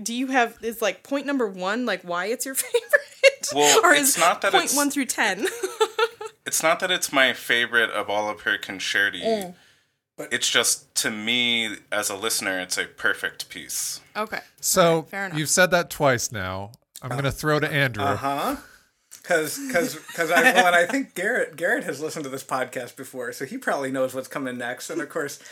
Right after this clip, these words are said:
Speaker 3: this grades against my very soul because I don't, I don't
Speaker 1: Wow. <laughs>
Speaker 3: believe there is such a thing as perfect music. So I'm really excited about these ten reasons,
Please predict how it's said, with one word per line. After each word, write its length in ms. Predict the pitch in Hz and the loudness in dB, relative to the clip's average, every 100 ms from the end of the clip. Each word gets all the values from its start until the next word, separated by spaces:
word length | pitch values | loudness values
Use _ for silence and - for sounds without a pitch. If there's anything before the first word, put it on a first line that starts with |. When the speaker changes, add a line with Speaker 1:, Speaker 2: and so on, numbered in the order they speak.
| - | -20
Speaker 3:
this 240 | - 208 - | -6 -4 -4
grades 540 | 156 139 160 185 185 | -6 -2 0 0 -4
against 320 | 160 147 143 | -6 -6 -6
my 140 | 151 131 | -6 -6
very 300 | 135 139 131 | -4 -4 -4
soul 640 | - 156 135 123 127 185 - | -4 -2 0 0 -2 0 2
because 760 | 165 - 151 143 143 143 - - - - - - | 2 0 0 0 -2 -6 -12 -14 -18 -18 -20 -8
I 160 | 151 175 | -2 0
don't, 320 | 208 202 202 | 0 -2 -2
I 100 | 160 | 2
don't 360 | 170 165 170 190 | 4 2 2 0
Speaker 1:
Wow. 60 | 311 | 2
<laughs> 40 | |
Speaker 3:
believe 760 | 180 180 175 180 185 190 165 | 0 0 -2 -2 -2 -2 -2
there 180 | 156 160 | 4 4
is 280 | 151 170 185 | 4 -2 -2
such 220 | - 165 | -2 -2
a 60 | 165 | -4
thing 260 | 165 156 | -4 -4
as 120 | 151 139 | -4 -8
perfect 440 | - 156 160 156 | -6 -2 -2 -4
music. 380 | 170 214 135 - | -4 -2 -4 -4
So 140 | 147 147 | -4 -2
I'm 240 | 185 202 | 0 0
really 320 | 165 196 190 | -2 -2 -2
excited 480 | 147 - - 160 160 | -4 -2 0 0 0
about 240 | 139 135 131 | -6 -6 -6
these 180 | 131 - | -8 -6
ten 320 | - 160 147 | -4 -2 -2
reasons, 640 | 143 143 123 113 - - | -2 -4 -6 -10 -12 -12